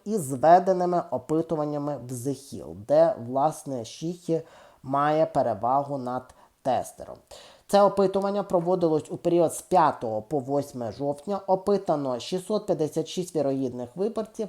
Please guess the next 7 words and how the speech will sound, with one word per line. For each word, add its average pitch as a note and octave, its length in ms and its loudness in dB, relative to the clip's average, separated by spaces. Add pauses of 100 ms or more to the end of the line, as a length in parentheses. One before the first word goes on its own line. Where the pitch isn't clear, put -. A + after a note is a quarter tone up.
(140)
Похибка F#3+ 600 -4
склала D#3+ 520 0
чотири A#2+ 520 -8
цілих F#3+ 340 -6
три C#3+ 240 -6
десятих A2 600 -8 (240)
відсотки. B2 640 -10